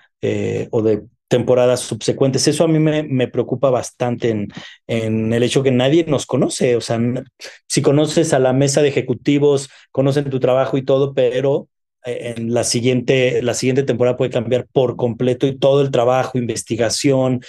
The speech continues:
eh, charlas o equipo de, de, de mesas de trabajo con todos los escritores fácilmente se guarda en un cajón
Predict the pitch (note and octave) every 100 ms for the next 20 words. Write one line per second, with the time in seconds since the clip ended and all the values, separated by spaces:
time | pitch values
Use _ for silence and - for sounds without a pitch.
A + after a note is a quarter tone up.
0 | - - - B2 A#2+ - C#3+ C#3+ C#3+ C3
1 | - B2 - B2+ D3 C3+ C3 - B2 A#2
2 | A#2 A#2+ A#2+ C3 C#3 D3+ C3 A#2 A#2+ B2
3 | C3 A#2+ A#2 B2+ A#2+ C#3 B2 A2+ - C#3
4 | D3 C3+ - - - _ _ _ A#2+ -
5 | C#3+ C3+ C#3+ C3 B2 C3+ C3 B2 B2+ C3
6 | B2 B2 A#2+ - A#2+ C3+ G3+